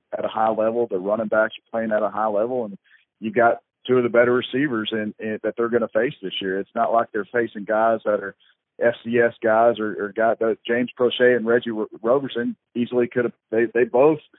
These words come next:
James especially coming out of high school, had a ton of, uh, P five offers, and Reggie obviously played at West Virginia. So this, these two receivers are very good receivers that they're gonna be facing. And defensively, it,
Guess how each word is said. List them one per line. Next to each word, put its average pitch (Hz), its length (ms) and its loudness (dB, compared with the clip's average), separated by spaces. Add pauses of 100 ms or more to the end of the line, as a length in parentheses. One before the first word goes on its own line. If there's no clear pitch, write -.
(340)
James 131 380 0
especially 127 460 -2
coming 117 200 -4
out 110 120 2
of 107 80 0
high 110 220 2
school, 120 160 -2
had 107 240 -2 (100)
a 98 80 -2 (100)
ton 131 220 0
of, 101 200 -4
uh, 98 320 4
P 113 200 -14
five 107 240 2
offers, 104 360 2
and 101 120 -8
Reggie 107 320 -2
obviously 101 400 0
played 107 240 -4
at 95 100 -6
West 107 220 -4
Virginia. 107 440 -6
So 95 200 -4 (480)
this, 123 140 2 (300)
these 127 160 -2 (160)
two 127 220 0
receivers 113 480 -4
are 104 80 -4
very 110 320 2
good 107 220 -4
receivers 110 420 -6
that 92 120 -14
they're 107 120 -4
gonna 101 180 -6
be 92 220 -8
facing. 107 440 -6 (440)
And 107 160 -6
defensively, 139 800 -2
it, 92 180 -6